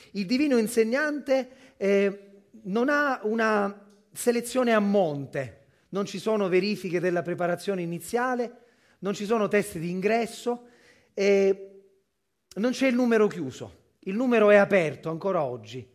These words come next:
E questo numero dei discepoli di Gesù può includere anche te.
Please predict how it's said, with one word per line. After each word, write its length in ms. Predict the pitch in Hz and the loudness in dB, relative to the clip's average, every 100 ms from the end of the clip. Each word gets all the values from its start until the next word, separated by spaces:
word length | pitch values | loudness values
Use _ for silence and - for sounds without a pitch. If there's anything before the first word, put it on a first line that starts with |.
| _ _ _ _ _ | _ _ _ _ _
E 100 | - | -12
questo 380 | 175 247 - 202 | -4 -4 -4 -2
numero 600 | 196 185 170 160 156 135 - | 0 0 0 0 -2 -6 -6
dei 140 | 156 | -4
discepoli 520 | 160 - 220 208 170 | -4 0 2 2 -2
di 140 | 156 156 | -6 -8
Gesù 440 | 135 143 139 127 - _ _ _ _ _ _ | -8 -8 -10 -12 -16 _ _ _ _ _ _
può 140 | _ 196 | _ -2
includere 460 | 190 196 202 180 | -2 -2 0 0
anche 340 | 175 170 160 160 | 0 -4 -6 -8
te. 240 | 131 104 | -8 -14